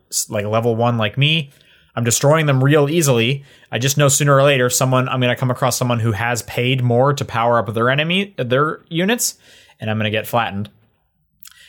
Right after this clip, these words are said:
But I really wish there was just, there's even a campaign mode, like, set up, like, you know, like, a map, you go to this stage, this stage, this stage, but each stage you have to play a human to, like, beat that stage. And I really wish that there could just be, like, a computer I could play up against.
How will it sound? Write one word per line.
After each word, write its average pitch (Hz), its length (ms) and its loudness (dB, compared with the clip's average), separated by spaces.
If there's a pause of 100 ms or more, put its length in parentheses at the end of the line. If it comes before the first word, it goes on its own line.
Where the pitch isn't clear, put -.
(140)
But 120 80 0
I 123 40 2
really 170 200 4
wish 170 200 2
there 151 120 0
was 143 160 2
just, 143 220 -2 (200)
there's 175 180 2
even 254 140 0
a 185 40 -2
campaign 196 560 -2
mode, 151 320 2
like, 117 160 0
set 160 240 2
up, 143 220 0
like, 113 180 0
you 127 100 -8
know, 113 140 2
like, 113 140 0
a 117 60 -2
map, 127 340 -2
you 120 60 -6
go 117 140 0
to 110 140 0
this 131 360 -2
stage, 127 340 -4
this 113 140 -2
stage, 123 260 -2
this 131 160 0
stage, 139 360 -2 (440)
but - 120 0
each 165 200 -2
stage 151 420 0 (160)
you 123 100 0
have 139 140 0
to 139 80 -4
play 135 180 2
a 123 40 0
human 131 340 2
to, 127 100 -2
like, 113 280 0
beat 117 200 -2
that 113 220 -2
stage. 92 380 -8 (340)
And 104 100 -6
I 110 40 -2
really 120 200 4
wish 117 200 0
that 123 60 -8
there 113 120 2
could 113 140 -6
just 107 180 -4
be, 113 80 -4
like, 104 260 -2
a 110 80 -12
computer 104 400 -4
I 95 40 -4
could 98 140 -10
play 92 180 -8
up 90 80 -10
against. 92 380 -10